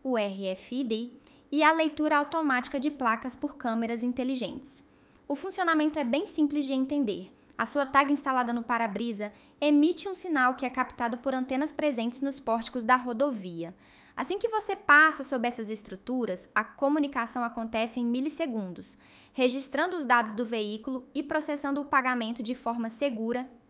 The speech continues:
e automática. Veja bem, nos trechos com modelo Free Flow, essa tecnologia permite que o registro ocorra mesmo em velocidades normais de estrada,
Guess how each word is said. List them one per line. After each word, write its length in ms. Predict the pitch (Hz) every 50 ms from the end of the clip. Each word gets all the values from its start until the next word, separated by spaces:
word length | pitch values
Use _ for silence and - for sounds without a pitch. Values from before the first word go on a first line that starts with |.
| _ _
e 140 | 269 277 262
automática. 840 | 247 254 262 - 294 285 262 - - - - - - - - 190 - _ _ _ _ _ _ _ _ _ _ _ _ _ _ -
Veja 240 | 214 247 262 294 311
bem, 300 | 254 214 190 180 190 - - - - - _ -
nos 160 | 254 262 262
trechos 360 | - 285 311 349 - 359 -
com 100 | - 285
modelo 400 | 262 254 254 220 202 202 196 196
Free 240 | 196 - - 202 196
Flow, 460 | - - 240 247 247 226 226 - - - - - -
essa 200 | 226 254 - 285
tecnologia 560 | 302 294 302 302 294 285 269 262 247 269 269
permite 420 | 269 277 269 262 262 254 247 - -
que 80 | -
o 60 | 277
registro 580 | 262 247 226 208 202 196 233 247 240 - - - - -
ocorra 480 | 233 262 262 - - 247 277 269 262
mesmo 320 | 247 247 247 294 302 302 302
em 80 | 302
velocidades 600 | 285 277 269 262 269 269 247 220 233 240 214 -
normais 580 | 247 269 311 311 302 277 247 240 226 226 233 220
de 80 | 254
estrada, 500 | 285 277 - - 190 170 165 165 175 185